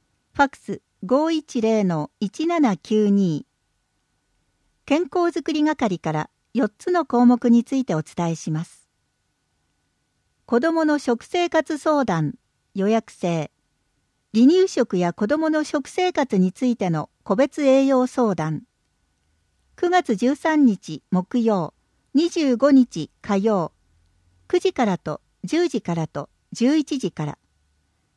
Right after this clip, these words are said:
会場は区役所二階栄養相談室。離乳食教室。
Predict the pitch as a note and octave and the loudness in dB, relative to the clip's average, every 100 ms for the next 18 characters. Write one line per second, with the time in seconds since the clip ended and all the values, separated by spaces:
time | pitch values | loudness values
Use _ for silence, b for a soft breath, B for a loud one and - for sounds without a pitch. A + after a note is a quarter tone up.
0 | _ _ - C4+ C4+ C#4 B3 A3 G#3 _ | _ _ 0 2 2 0 0 0 -2 _
1 | - C#4 F4 - A#3 F3+ F3+ - G3 F#3 | -4 -2 -2 -4 0 0 0 0 -2 -2
2 | - A3+ D4 D4 C#4+ - C4+ C4 C4 E3+ | 0 2 2 2 0 2 0 2 0 0
3 | D#3 - - - _ _ _ _ _ _ | -4 -10 -20 -20 _ _ _ _ _ _
4 | _ _ _ _ _ _ _ _ _ _ | _ _ _ _ _ _ _ _ _ _
5 | G#3+ A#3+ E4+ F4+ - E4 E4+ - D#4 A#3 | 4 6 6 4 0 -4 -4 -2 -2 -2
6 | F3+ - D#3+ | -4 -10 -18